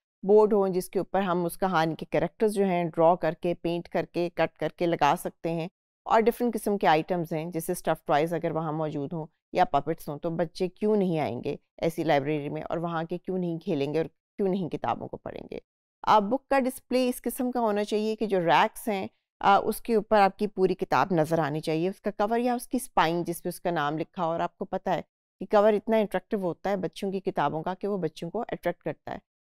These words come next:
आ, फर्नीचर इस किस्म का होना चाहिए जिसमें बच्चे मुख्तलिफ पोस्चर में बैठ सकते हों, पोजीशन में बैठ सकते हों,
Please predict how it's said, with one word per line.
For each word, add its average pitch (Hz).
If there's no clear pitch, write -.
आ, 226
फर्नीचर 247
इस 247
किस्म 240
का 247
होना 214
चाहिए 208
जिसमें 202
बच्चे 190
मुख्तलिफ 208
पोस्चर 208
में 233
बैठ 208
सकते -
हों, 214
पोजीशन 175
में 214
बैठ 185
सकते -
हों, 190